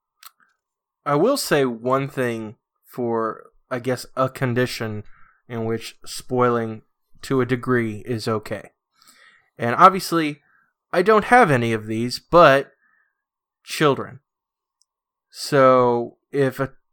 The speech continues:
parent wants to know about the content of a movie, like, what's in it, what is the context for that?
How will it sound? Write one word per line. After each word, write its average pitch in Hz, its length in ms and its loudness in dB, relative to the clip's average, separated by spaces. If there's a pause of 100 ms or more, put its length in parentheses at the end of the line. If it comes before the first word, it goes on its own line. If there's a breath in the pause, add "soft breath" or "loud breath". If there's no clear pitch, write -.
(100)
parent 156 300 2
wants 135 260 0
to 139 80 -2
know 123 180 2
about 117 240 0
the 117 60 -14
content 123 600 0
of 107 120 -10
a 107 80 -8
movie, 98 440 -12 (580)
like, 107 180 -8
what's 117 360 -4
in 117 140 -4
it, 92 160 -16 (840)
what 120 240 -4
is 120 100 -4
the 127 80 -4
context 120 520 -2
for 101 200 -12
that? 87 220 -18